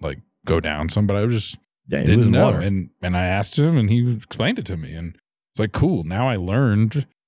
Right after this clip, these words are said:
Speaker 1: a little bit more about, you know, the, the
Speaker 2: Yeah.
Speaker 1: process of, I mean, <laughs> I got a lot more to learn, but, um, you know, you don't learn, you don't get that co-, sort of education or connection with your food when you're just buying it on the supermarket shelves.
Speaker 2: Well, and of course, that's the other thing you can do is if you're buying it from,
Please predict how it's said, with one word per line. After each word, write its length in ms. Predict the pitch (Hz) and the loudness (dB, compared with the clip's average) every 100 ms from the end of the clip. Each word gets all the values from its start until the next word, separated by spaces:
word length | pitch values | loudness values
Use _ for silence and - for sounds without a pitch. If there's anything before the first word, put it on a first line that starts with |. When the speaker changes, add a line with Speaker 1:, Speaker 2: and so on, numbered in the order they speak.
| _ _ _ _ | _ _ _ _
Speaker 1:
a 60 | 92 | -2
little 220 | 98 113 | 0 0
bit 140 | 117 | -2
more 320 | 107 104 113 | 0 2 2
about, 440 | 127 98 101 113 - _ _ _ _ _ | 0 0 0 -2 -4 _ _ _ _ _
you 120 | 113 | -2
know, 160 | 90 92 | 0 0
the, 260 | 107 92 85 - _ _ _ | 2 0 0 -8 _ _ _
the 80 | 104 | -2
Speaker 2:
Yeah. 140 | 98 117 | 0 0
Speaker 1:
process 680 | 95 104 - 120 120 113 | 0 -4 -4 -2 -2 0
of, 540 | 107 104 101 95 92 - _ _ | 0 2 0 -2 -6 -16 _ _
I 80 | 90 | -4
mean, 280 | 87 80 78 | -2 -4 -6
<laughs> 40 | |
I 20 | |
got 140 | - 95 | -6 -4
a 40 | |
lot 180 | 87 95 | -2 0
more 180 | 104 151 | 2 2
to 60 | 107 | 2
learn, 300 | 107 113 110 | 0 0 0
but, 240 | 92 82 _ _ _ _ _ - | -2 -4 _ _ _ _ _ -6
um, 460 | 90 87 80 80 76 | -2 -2 -2 -4 -4
you 80 | |
know, 80 | 110 | -2
you 100 | 87 | -2
don't 220 | 98 95 | -2 -2
learn, 240 | 82 95 92 | -2 -2 0
you 80 | 123 | 0
don't 180 | 139 - _ _ _ | 0 -6 _ _ _
get 140 | 110 | -6
that 180 | 113 87 | -6 -8
co-, 120 | - | -10
sort 300 | 101 - 95 | -10 -6 -4
of 100 | 90 | -4
education 560 | 80 85 - 107 90 87 | -6 -8 -4 -4 -4 -8
or 80 | 82 | -8
connection 400 | - 85 85 92 | -8 -10 -8 -6
with 140 | 85 | -6
your 60 | - | -8
food 380 | - 107 104 92 | -2 2 2 0
when 140 | 87 | -4
you're 80 | 85 | -4
just 240 | 87 87 - | -6 -8 -6
buying 260 | 80 69 | -8 -8
it 140 | 64 - | -12 -8
on 100 | 80 | -8
the 60 | |
supermarket 560 | 80 78 87 78 76 95 | -6 -6 -6 -6 -8 -6
shelves. 400 | 85 - - - | -4 -4 -8 -2
Speaker 2:
Well, 120 | 160 | 0
and 80 | 120 | 2
of 80 | 101 | 2
course, 180 | 110 92 | 0 0
that's 220 | 107 - | -2 -2
the 120 | 95 | -2
other 140 | 90 120 | -2 -2
thing 180 | 71 | -4
you 120 | 69 71 | -4 -2
can 100 | 76 | -2
do 160 | 73 | 0
is 120 | 67 71 | -2 -4
if 80 | 71 | -4
you're 140 | 82 | -4
buying 240 | 73 92 87 | 0 0 -2
it 140 | - | -6
from, 360 | - 87 73 | -4 -4 -4